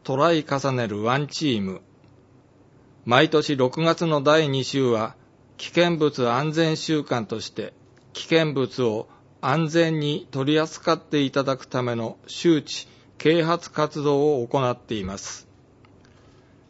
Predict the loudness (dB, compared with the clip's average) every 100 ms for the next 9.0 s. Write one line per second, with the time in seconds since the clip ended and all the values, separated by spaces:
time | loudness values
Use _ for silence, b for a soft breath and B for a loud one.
0 | _ -2 0 2 2 0 -2 -2 -2 0
1 | -2 0 0 0 -2 -2 -2 -2 -6 -10
2 | -14 -20 -20 _ -6 -4 -4 -6 -4 2
3 | 2 2 2 0 0 0 -2 0 0 2
4 | 0 -2 -2 0 -2 -6 -10 b b b
5 | -20 -2 2 2 2 0 -2 _ -20 _
6 | -2 0 2 2 2 2 0 0 0 0
7 | -2 -6 -4 0 0 0 -2 -2 -4 -2
8 | -2 0 0 -2 -2 -2 0 -2 -4 -8